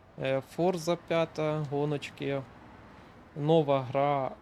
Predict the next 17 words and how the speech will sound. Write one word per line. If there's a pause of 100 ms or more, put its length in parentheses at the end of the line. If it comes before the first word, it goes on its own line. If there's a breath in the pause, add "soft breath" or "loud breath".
(340)
е,
Indiana
Jones
також
туди
входить
у (360)
підписку. (4000)
Так
що
поспіши, (680)
купляй
пробну
версію
на
чотирнадцять
днів.